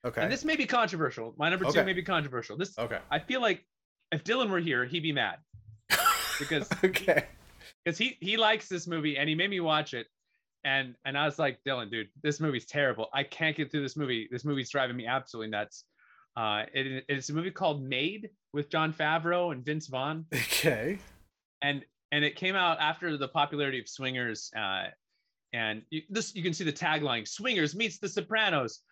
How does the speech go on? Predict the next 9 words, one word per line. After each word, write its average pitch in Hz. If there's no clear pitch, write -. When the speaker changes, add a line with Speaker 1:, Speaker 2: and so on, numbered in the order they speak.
Speaker 1:
Uh-huh. 113
Speaker 2:
Uh, 110
but 196
it's 175
neither 208
of 123
those 117
things. 107
It's, -